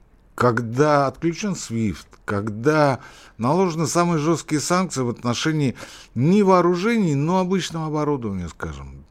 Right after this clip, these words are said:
не касающиеся, э, не касающиеся оборонки. Когда запрещено поставлять все. И вдруг кто-то выйдет и скажет: "Я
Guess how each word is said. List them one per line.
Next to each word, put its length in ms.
не 380
касающиеся, 840
э, 220
не 140
касающиеся 840
оборонки. 540
Когда 260
запрещено 520
поставлять 440
все. 280
И 80
вдруг 400
кто-то 260
выйдет 360
и 40
скажет: 320
"Я 440